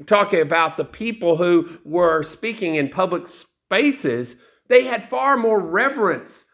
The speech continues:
for God than they do today. And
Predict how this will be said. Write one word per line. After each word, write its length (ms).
for 180
God 760
than 160
they 120
do 220
today. 720
And 540